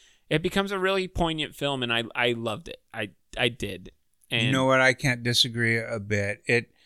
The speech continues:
Speaker 2: it could easily have,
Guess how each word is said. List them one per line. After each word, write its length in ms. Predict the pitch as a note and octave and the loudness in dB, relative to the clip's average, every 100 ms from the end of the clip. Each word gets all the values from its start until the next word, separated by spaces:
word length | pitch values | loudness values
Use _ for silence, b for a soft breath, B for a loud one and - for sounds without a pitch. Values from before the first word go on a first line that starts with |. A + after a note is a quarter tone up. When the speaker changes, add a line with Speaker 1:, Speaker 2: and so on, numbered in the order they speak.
| b b b b b _ _ _ _ _ _ _ _ _ _ _ _ _ _ _ | b b b b b _ _ _ _ _ _ _ _ _ _ _ _ _ _ _
Speaker 2:
it 180 | C3+ B2+ | -10 -2
could 220 | C#3+ A#2 - | -2 -2 -4
easily 420 | C#3+ C#3+ C3+ C3 | -4 -2 0 2
have, 200 | A#2 | 2